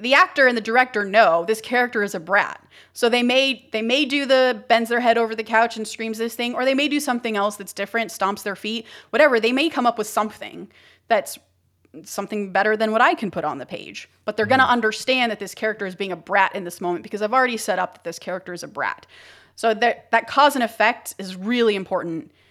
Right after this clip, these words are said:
Speaker 1: in your dialogue as well and can help guide you on whether you need action description for something or not. That's a really great policy, is to, like, do the action description for yourself first, go back and thin that stuff out and just make the dialogue better or make the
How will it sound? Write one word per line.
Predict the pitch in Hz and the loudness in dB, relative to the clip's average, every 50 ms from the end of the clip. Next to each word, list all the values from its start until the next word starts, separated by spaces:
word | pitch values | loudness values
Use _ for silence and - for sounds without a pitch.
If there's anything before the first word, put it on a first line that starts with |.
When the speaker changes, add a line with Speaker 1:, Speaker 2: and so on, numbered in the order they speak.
| _ _ - | _ _ -6
Speaker 1:
in | 196 | -4
your | 196 185 180 | -4 -2 -2
dialogue | 175 175 170 170 165 175 165 170 - - | 0 0 0 0 0 -2 -2 -4 -6 -8
as | 180 180 | -12 -4
well | 202 240 285 277 262 254 | 2 6 6 6 6 6
and | - 226 226 | 4 0 -2
can | - 233 | -4 -2
help | 233 285 277 269 - | 0 2 2 2 2
guide | - 220 214 220 220 220 | 2 2 4 2 2 -2
you | 214 202 | -4 -6
on | 190 190 190 | -4 -2 -2
whether | 190 190 190 196 196 | -2 -2 -2 -2 -6
you | 190 180 180 | -6 -6 -6
need | 180 175 175 170 | -6 -4 -2 0
action | 165 156 165 165 - 170 165 | 0 0 -2 -2 -6 -10 -10
description | 160 - - 165 151 - - 165 | -10 -10 -10 -10 -10 -10 -10 -10
for | 151 - 165 | -10 -10 -10
something | 151 - 160 151 160 - 135 135 101 143 147 - - | -10 -10 -10 -12 -12 -12 -12 -10 -10 -12 -12 -12 -10
or | 165 160 | -8 -6
not. | 156 143 101 - | -4 -4 -4 -2
That's | - 214 240 - | -2 -2 0 0
a | 349 | 0
really | 339 247 240 254 247 240 233 | 0 0 -2 0 0 0 0
great | 202 208 196 190 180 - - - - _ _ _ _ _ | 0 0 -2 -2 -2 -8 -14 -20 -20 _ _ _ _ _
policy, | - - - 214 196 175 165 - 151 143 - | -10 -4 0 0 0 0 -2 -6 -10 -12 -12
is | 175 180 - | -12 -10 -6
to, | - 170 | -4 -2
like, | 160 160 - - - - - _ _ - | -2 -4 -4 -10 -20 -20 -20 _ _ -2
do | 185 247 311 302 | 2 4 4 6
the | 285 | 6
action | 262 240 226 233 - 226 | 6 4 4 2 0 -4
description | 214 208 - - 208 196 - 208 190 196 190 196 | -4 -4 -2 -4 -4 -4 -4 -6 -4 -4 -6 -8
for | 185 - 202 | -8 -8 -8
yourself | 185 175 170 - - - 214 185 185 190 190 - | -8 -6 -8 -2 2 4 4 4 4 2 -2 -2
first, | - 214 185 151 151 175 - - - - - - _ - | 0 0 2 2 0 -6 -10 -12 -16 -20 -20 -20 _ -4
go | 190 240 240 233 | 2 4 4 4
back | 220 220 202 185 190 185 - | 4 4 4 4 4 4 2
and | 185 180 190 | -4 -10 -8
thin | - - 185 185 180 | -8 -8 -8 -6 -4
that | 170 175 - | -4 -4 -4
stuff | - - 180 156 180 - | -4 -4 -4 -4 0 2
out | 254 240 220 196 | 4 4 4 4
and | - 202 | 2 -2
just | 196 214 - | -4 -4 -2
make | 240 233 226 220 220 | 0 0 0 -2 -4
the | 214 | -4
dialogue | 185 202 190 185 180 185 185 165 165 170 - | -2 0 0 0 0 0 0 -2 -4 -4 -4
better | - 196 185 180 165 165 156 135 - | -2 0 0 0 -2 -4 -6 -6 -6
or | 190 | -8
make | 202 196 202 208 208 - | -6 -6 -6 -8 -8 -8
the | - 185 170 165 185 | -8 -6 -6 -6 -8